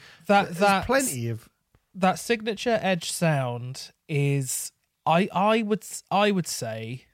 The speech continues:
Speaker 1: that it is on this record, but it is hidden underneath a load of other shit as well. Uh, I
Speaker 2: Hmm.
Speaker 1: think if you're really listening out for it, that digital delay thing is there, but then it will be covered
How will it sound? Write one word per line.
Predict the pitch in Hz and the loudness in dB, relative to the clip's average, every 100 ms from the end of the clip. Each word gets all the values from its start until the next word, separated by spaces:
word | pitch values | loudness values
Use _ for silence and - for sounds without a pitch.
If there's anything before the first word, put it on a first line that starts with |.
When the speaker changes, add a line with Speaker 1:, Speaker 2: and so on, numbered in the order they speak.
| _ - | _ 0
Speaker 1:
that | 151 - | 0 0
it | 170 160 - | -8 -8 -4
is | 202 214 180 | 0 0 -2
on | - 135 120 | -8 -8 -8
this | 143 - 127 | -10 -8 -8
record, | - 113 113 123 - | -8 -8 -8 -10 -8
but | 143 135 | -6 -2
it | 147 - | -4 -2
is | 143 139 127 - - _ _ _ _ _ _ _ _ | -2 -2 -4 -8 -10 _ _ _ _ _ _ _ _
hidden | - - 165 - 101 98 _ _ _ - | -14 -2 -2 -2 -16 -20 _ _ _ -6
underneath | 151 139 135 135 135 123 - - | -2 0 -2 -4 -4 -8 -12 -8
a | 160 | -2
load | 139 147 147 139 139 | 2 4 4 4 2
of | 131 | 0
other | 131 127 | -2 -2
shit | - 120 - | -6 -8 -12
as | 117 | -14
well. | 120 104 85 - _ _ _ _ _ | -14 -14 -16 -20 _ _ _ _ _
Uh, | 139 131 127 | -4 -2 0
I | 113 | 0
Speaker 2:
Hmm. | - | 0
Speaker 1:
think | 202 208 | -2 -2
if | - | -2
you're | 220 202 | 0 0
really | 185 208 202 196 | 2 2 2 2
listening | 175 156 170 160 151 147 | -2 -4 -2 0 0 0
out | 143 135 - | -2 -4 -10
for | 107 110 | -10 -6
it, | 147 - _ _ - _ - | -6 -8 _ _ -20 _ -4
that | 131 127 | -4 -2
digital | 147 131 127 135 | -4 -4 -6 -6
delay | 135 127 131 123 | -4 -2 -2 -4
thing | - - 135 123 120 | -6 -4 -4 -4 -6
is | 143 135 120 | -4 -2 -4
there, | 135 123 107 110 - - _ - | -4 -4 -4 -8 -10 -18 _ -6
but | 143 | -2
then | 139 139 | 0 -2
it | 131 | -2
will | 135 | -2
be | 139 | -4
covered | - - 160 139 131 123 | -2 2 2 2 0 -2